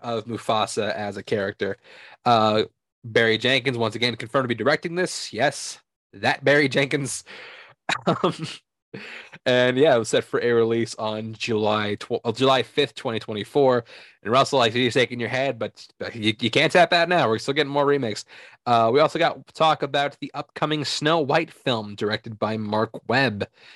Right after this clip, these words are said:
Uh, that was confirmed for release, uh, March twenty-second, twenty twenty-four. Starring, of course, Rachel Zegler, Snow White, and Gal Gadot as the evil queen.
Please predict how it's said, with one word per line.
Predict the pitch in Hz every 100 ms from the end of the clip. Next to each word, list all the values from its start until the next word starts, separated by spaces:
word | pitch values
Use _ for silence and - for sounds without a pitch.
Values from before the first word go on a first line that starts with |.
| - -
Uh, | 117 107 107
that | 107 113
was | 117
confirmed | - 113 123 117 110
for | 120 110
release, | 107 110 110 - 117
uh, | 107 104
March | 107 110 -
twenty-second, | - 110 104 - 208 190 147 -
twenty | - 107 - 101
twenty-four. | - 98 101 - 123 127 120 - - -
Starring, | 117 104
of | 98
course, | 107
Rachel | 101 - 104
Zegler, | 107 104 104 98
Snow | - 107
White, | 104 104 104
and | 107 104
Gal | 107 104
Gadot | 101 107 113 113 113 -
as | 107 107 104
the | 117 107 -
evil | 110 107 104
queen. | - 156 156 151 135